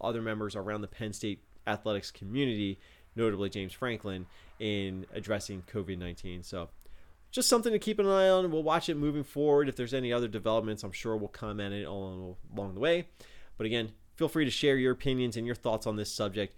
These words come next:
with us on our Twitter account at Locked On Nittany. Speaking of our Twitter account, we do have a Twitter question from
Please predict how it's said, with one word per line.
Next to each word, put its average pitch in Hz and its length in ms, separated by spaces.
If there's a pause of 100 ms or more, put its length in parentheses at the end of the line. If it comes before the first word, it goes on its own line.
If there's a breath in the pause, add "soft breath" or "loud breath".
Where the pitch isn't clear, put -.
(140 soft breath)
with - 160
us 143 180
on 131 140
our 147 80
Twitter 98 220
account 92 260 (100)
at 92 220
Locked 92 260
On 92 160
Nittany. 69 280 (440 loud breath)
Speaking 226 300
of 214 140
our 190 80
Twitter 196 260
account, 190 260
we 139 80
do 190 160
have 165 140
a 127 60
Twitter 185 340
question 175 460
from 131 360